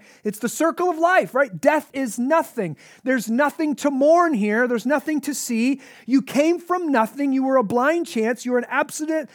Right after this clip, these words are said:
You were an accident. And guess what? When you die, you came from nothing and you go to nothing. There's nothing to mourn here. Now, this is what's being taught, right, in scientific naturalism.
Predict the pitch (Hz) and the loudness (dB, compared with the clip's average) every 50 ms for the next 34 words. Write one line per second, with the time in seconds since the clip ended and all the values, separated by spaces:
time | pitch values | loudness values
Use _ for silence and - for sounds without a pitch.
0 | - - - - 226 233 269 262 254 240 - 240 277 294 - - 311 311 320 330 | -20 -20 -20 -6 -2 0 2 2 0 0 0 -2 -2 -2 -4 -6 -4 -2 -2 -2
1 | 349 330 - _ _ _ - - - - - 240 254 269 277 269 220 294 294 - | -4 -6 -10 _ _ _ -20 -20 -20 -16 -4 0 2 2 2 2 2 0 -2 -2
2 | 294 320 311 247 - 208 233 233 247 220 185 240 240 277 294 320 339 311 240 233 | 2 0 0 0 0 -2 -2 0 0 0 0 2 4 4 4 4 2 2 0 0
3 | 247 - - 269 311 339 330 330 339 330 330 349 330 320 - 349 330 302 294 277 | -2 -2 0 0 0 0 -2 -4 -6 -6 -2 -2 -2 -2 -2 -6 -6 -4 -2 -2
4 | 277 208 190 277 285 302 294 254 247 233 - - 240 233 226 226 220 180 226 254 | -2 0 2 2 2 2 0 -2 -2 -2 -2 -2 -4 -4 -2 -4 -4 -2 -2 -2
5 | 240 226 - 247 226 220 208 208 202 190 170 139 147 127 104 _ _ _ _ _ | -2 -4 -4 -6 -4 -2 -2 -2 -4 -4 -6 -6 -8 -10 -12 _ _ _ _ _
6 | _ _ _ _ _ _ _ _ _ _ _ _ _ _ - 214 247 262 320 285 | _ _ _ _ _ _ _ _ _ _ _ _ _ _ -2 -2 0 0 0 -2
7 | - 302 302 277 277 247 - - _ _ _ _ _ _ _ _ _ _ _ _ | -2 0 0 0 0 -2 -6 -16 _ _ _ _ _ _ _ _ _ _ _ _
8 | _ _ _ _ _ - 220 233 214 - 262 254 269 254 - - 220 208 226 247 | _ _ _ _ _ -2 -2 -2 0 0 -2 0 0 0 -2 0 2 4 4 2
9 | 254 - _ _ _ _ _ _ _ _ _ _ - - 190 220 247 190 - _ | 2 -2 _ _ _ _ _ _ _ _ _ _ -6 -2 -2 -2 -2 -2 -8 _
10 | 202 208 226 214 185 - 233 226 233 226 247 214 240 226 247 269 294 277 - 180 | -6 -4 -4 -4 -2 -2 -2 -2 0 -2 -4 -8 -6 -6 -4 -4 -6 -6 -6 -12
11 | 143 127 113 117 - - | -12 -12 -12 -18 -20 -20